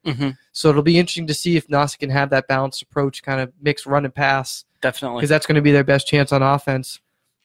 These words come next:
Speaker 2: But if you're D Y, you definitely have some unfinished business and a bit of a sour taste in your mouth. You see Scituate going through to the Gillette Stadium this year,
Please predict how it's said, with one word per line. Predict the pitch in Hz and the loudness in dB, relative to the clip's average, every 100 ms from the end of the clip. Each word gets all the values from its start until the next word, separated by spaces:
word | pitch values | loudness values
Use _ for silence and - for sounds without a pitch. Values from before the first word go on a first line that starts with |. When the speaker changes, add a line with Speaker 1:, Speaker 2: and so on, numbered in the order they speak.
| _ _ | _ _
Speaker 2:
But | - | -2
if | 156 160 | 0 0
you're | |
D | 147 185 | 4 4
Y, | 160 160 160 | 6 6 4
you | 143 | 2
definitely | 151 156 147 | 0 0 -2
have | 147 143 | -2 -2
some | 143 | -4
unfinished | 139 139 139 127 | -6 -6 -8 -6
business | - 139 135 127 | -4 -4 -4 -8
and | 135 | -10
a | 131 | -2
bit | 143 151 | 0 0
of | |
a | 139 | 0
sour | - 143 135 | 2 4 2
taste | - 139 - | 0 -2 -2
in | 135 | -2
your | 131 | 0
mouth. | 131 131 147 | 0 0 -2
You | |
see | - 156 | -4 -4
Scituate | - 160 147 147 147 | 0 0 2 0 0
going | 143 143 | -2 -4
through | - 139 - | -6 -8 -10
to | - | -8
the | 147 | -6
Gillette | 139 139 143 | 0 0 0
Stadium | - 147 147 143 | -2 0 0 0
this | 139 131 | -2 -2
year, | 139 135 131 | 0 0 0